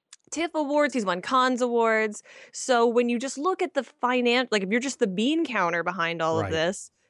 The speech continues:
Speaker 1: he's the better choice. And I'm
Speaker 2: Mm-hmm.
Speaker 1: not saying that he's a better actor. I'm not saying that they shouldn't be together. But, like, if you're looking at it from a financial perspective, you can't sell a movie on Grant Gustin.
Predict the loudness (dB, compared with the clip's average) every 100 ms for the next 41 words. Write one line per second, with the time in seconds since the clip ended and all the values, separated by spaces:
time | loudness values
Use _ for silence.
0 | _ _ -4 2 2 2 -4 -4 0 2
1 | 2 0 -6 -10 -6 -6 -6 -10 -4 -2
2 | 0 0 2 0 -2 -2 -2 -6 -10 -14
3 | -6 -4 -2 -2 -2 -2 -4 -8 -10 -12
4 | -10 -8 -4 -2 0 0 0 0 -2 -2
5 | -4 -2 -4 -4 -8 -4 -2 -2 -6 -10
6 | -2 -2 -2 -6 -6 -6 -6 -2 -2 0
7 | 0 -2 -2 -2 -2 -2 0 -2 0 -4